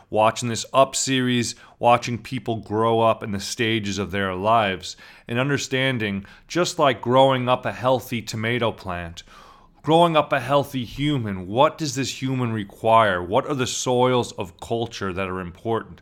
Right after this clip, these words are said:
All right, let me let you get out of here. So maybe think of that spectrum. One end of the spectrum,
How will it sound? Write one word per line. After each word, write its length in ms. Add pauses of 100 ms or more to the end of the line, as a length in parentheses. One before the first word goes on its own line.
(640)
All 180
right, 240
let 180
me 80
let 280
you 60
get 160
out 260
of 80
here. 460 (320)
So 640 (720)
maybe 240
think 240
of 60
that 200
spectrum. 800
One 220
end 120
of 60
the 60
spectrum, 760